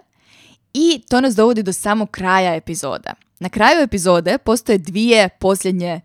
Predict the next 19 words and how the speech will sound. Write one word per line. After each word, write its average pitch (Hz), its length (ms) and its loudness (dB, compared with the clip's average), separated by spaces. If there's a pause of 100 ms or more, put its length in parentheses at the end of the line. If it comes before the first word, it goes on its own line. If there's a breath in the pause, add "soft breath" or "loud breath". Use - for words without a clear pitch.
cjeline. 143 480 -8 (760 soft breath)
Prva 311 260 0
cjelina 196 680 -2 (180)
je 240 600 2 (360)
zaključak. - 760 -10 (260)
Postoji 247 300 0
nekoliko 233 460 2
sjajnih 214 420 0
stvari 180 400 -2
koje 202 140 -6
možete 190 340 -4
napraviti 190 500 -4
na 170 100 -6
kraju 196 340 0
nekog 175 380 -8 (120)
sadržaja, 175 560 -4
na 208 100 0
kraju 180 300 0
epizode 165 600 -4